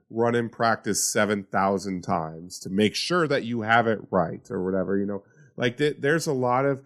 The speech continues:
interesting things that we're doing. We had just two offenses that were very pure forms of them. Obviously, uh, with, uh, de Laura, they were running a,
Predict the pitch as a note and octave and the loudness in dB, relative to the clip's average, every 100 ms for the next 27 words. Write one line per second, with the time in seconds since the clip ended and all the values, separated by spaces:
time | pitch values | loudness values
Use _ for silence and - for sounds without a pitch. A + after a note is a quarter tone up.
0 | _ _ - B2+ C#3+ F3 D3+ E3+ D#3+ D3 | _ _ -2 0 0 0 -2 0 -2 2
1 | C3+ C3+ C3 B2 A#2 G#2 G2 F#2+ G2 F#2+ | 0 0 0 2 2 2 2 2 2 -2
2 | - _ _ A#2+ B2+ D#3 E3 C#3 C3+ - | -8 _ _ -6 -2 0 0 -2 -6 -6
3 | - F3 F#3+ C#3 B2+ C3+ C#3 A#2+ A#2 A2+ | -2 0 2 4 4 4 -2 -2 -2 0
4 | A2+ A2 B2+ C#3 C#3 - G#2+ A#2+ C3 C3 | 0 0 2 0 -2 -6 0 2 2 0
5 | - G#2+ A#2 A2+ G2 - G2+ G2 G2 _ | -2 0 0 0 -6 -2 0 0 -4 _
6 | _ - E3 F3+ D#3+ D#3 C#3+ C3 A#2+ - | _ -4 0 0 0 -2 0 2 0 -4
7 | _ _ - A#2+ A#2 A2+ G#2+ G2+ _ _ | _ _ -4 2 2 4 0 -2 _ _
8 | - B2+ B2 A2+ - B2 A2+ G#2+ G#2+ G#2+ | -4 2 2 2 -6 0 2 4 2 -2
9 | A2 B2 A#2 A#2+ C3+ C3+ C3 B2+ B2+ B2 | -4 -2 0 0 0 2 2 2 2 0
10 | A2 _ _ - B2 B2+ B2+ A#2+ B2+ B2 | -2 _ _ -6 2 2 2 2 2 2
11 | A#2+ A#2 - A2 G#2+ | 2 0 -2 2 2